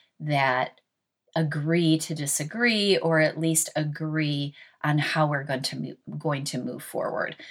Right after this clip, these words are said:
And sometimes it's just that. Can we agree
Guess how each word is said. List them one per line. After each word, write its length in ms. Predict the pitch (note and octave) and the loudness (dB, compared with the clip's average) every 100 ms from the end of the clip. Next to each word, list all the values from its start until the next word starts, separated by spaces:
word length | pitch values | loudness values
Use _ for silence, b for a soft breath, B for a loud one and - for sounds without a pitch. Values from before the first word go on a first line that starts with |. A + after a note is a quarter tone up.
| B | B
And 120 | F#3+ F#3 | 0 2
sometimes 460 | C#4 C#4 C4+ G#3 | 2 4 4 4
it's 160 | E3+ - | 0 -4
just 380 | - D3 - - | -2 0 2 2
that. 300 | B2+ A#2 - b b _ - | 2 0 -8 b b _ -12
Can 240 | - E3 | -2 0
we 180 | F3 B3 | 2 2
agree 640 | A#3+ F#3+ F3+ E3+ E3 D#3+ | 2 0 0 2 2 2